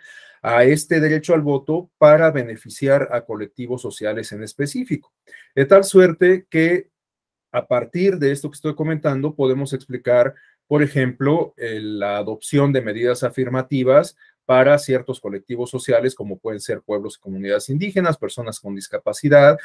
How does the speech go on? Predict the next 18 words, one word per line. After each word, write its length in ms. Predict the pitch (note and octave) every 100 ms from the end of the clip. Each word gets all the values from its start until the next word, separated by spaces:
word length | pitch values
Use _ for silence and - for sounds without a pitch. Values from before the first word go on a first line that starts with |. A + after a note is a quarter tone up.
| - - -
las 180 | G#2+ A#2
mujeres, 760 | G#2 D#3 D3+ D3 D3 C#3+ -
las 160 | G#2+ G#2
personas 480 | - F#2 A#2 A2 A2
migrantes, 680 | A#2 C3+ C#3+ C#3+ C#3+ C3+ -
etcétera, 440 | - - D#2+ _ _ -
¿no? 220 | A#3 - - - _ -
A 100 | G#2+
final 260 | C3 C#3+
de 100 | D#3+
cuentas, 340 | D#3+ E3+ F#3 C3
estamos 380 | - C#3+ D3 C#3+
hablando 520 | C3 C3+ C#3 D#3 -
de 120 | C#3+
que 100 | A#2
todas 320 | G2 C3+ D3 D3+
estas 280 | - D#3+
personas 640 | - D#3 - D3 C3+ D#3+